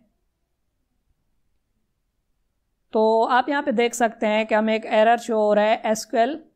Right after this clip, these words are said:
स्टेट के नाम पे access denied for user root फलां, फलां, फलां। दरअसल आप यहाँ पे देख सकते हैं कि हमने जो डेटाबेस बनाया था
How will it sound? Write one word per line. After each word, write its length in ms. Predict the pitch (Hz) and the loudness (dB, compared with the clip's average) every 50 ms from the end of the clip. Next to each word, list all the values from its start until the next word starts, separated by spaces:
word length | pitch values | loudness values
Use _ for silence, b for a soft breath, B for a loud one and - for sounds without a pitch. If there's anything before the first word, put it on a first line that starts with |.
| _ _ _ | _ _ _
स्टेट 420 | - - - - 220 226 233 233 - | -16 -14 -2 0 0 0 0 -2 -2
के 100 | 254 233 | -2 0
नाम 260 | 226 220 220 226 220 | 0 0 0 -2 -4
पे 240 | 220 - 220 226 - - | -4 -4 -4 -4 -4 -6
access 380 | 202 - - 240 226 233 226 196 | -8 -6 0 -2 -2 -2 -2 -6
denied 360 | 208 208 208 208 214 214 214 | -4 -2 0 0 -2 -2 -2
for 140 | - 214 208 202 | -2 -2 -2 0
user 320 | 202 202 202 196 208 208 190 | -2 -4 -2 -2 -2 -2 -2
root 340 | 180 196 202 208 214 208 - _ _ - | -2 -2 0 0 -2 -4 -8 _ _ -6
फलां, 200 | 208 202 196 190 | -4 -2 -2 -2
फलां, 220 | 185 196 190 180 165 | -2 -4 -4 -4 -4
फलां। 240 | - 175 165 156 139 b b b b b b b - | -6 -8 -8 -8 -10 b b b b b b b -4
दरअसल 520 | 185 220 247 285 330 320 - 320 294 294 | -2 0 0 0 -2 -2 -4 -4 0 2
आप 200 | 277 254 262 262 | 2 0 0 0
यहाँ 180 | 262 247 240 247 | -2 -2 -2 -2
पे 120 | 247 269 233 | -2 -2 -2
देख 240 | 196 226 226 226 | 0 -2 -4 -4
सकते 340 | 226 - 247 214 220 - - | -4 -4 -4 -4 -4 -4 -4
हैं 240 | 220 214 220 226 220 | -2 -2 -2 -4 -4
कि 80 | 226 226 | -2 -4
हमने 460 | 214 175 202 214 226 240 247 262 269 | -2 -2 -2 -4 -2 -2 -4 -4 -4
जो 140 | 240 226 220 | -2 -2 -4
डेटाबेस 600 | 208 175 202 208 208 240 226 214 185 214 208 202 208 202 | -2 -2 -4 -2 0 0 -2 0 0 -2 -4 -4 -4 -4
बनाया 420 | 190 190 185 185 185 196 208 220 | -4 -4 -2 -2 0 0 0 0
था 260 | 214 - 185 190 185 | -2 -2 -2 0 2